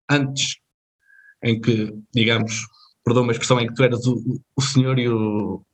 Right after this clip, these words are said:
tinhas o dom da sabedoria, que sabias as respostas mesmo quando tinhas a coisa errada no quadro, ou agora,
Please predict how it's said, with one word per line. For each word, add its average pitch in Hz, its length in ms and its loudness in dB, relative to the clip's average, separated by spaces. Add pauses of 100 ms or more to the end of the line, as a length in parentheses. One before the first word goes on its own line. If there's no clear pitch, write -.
tinhas 120 280 2
o 127 60 2
dom 127 160 4
da 123 100 2
sabedoria, 120 520 2
que - 80 -12
sabias 120 360 2
as 117 80 0
respostas 117 380 0
mesmo 131 260 4
quando 131 220 2
tinhas 123 220 0
a 120 60 0
coisa 120 220 0
errada 117 320 2
no 120 120 -4
quadro, 143 360 2 (720)
ou 127 160 4
agora, 147 380 2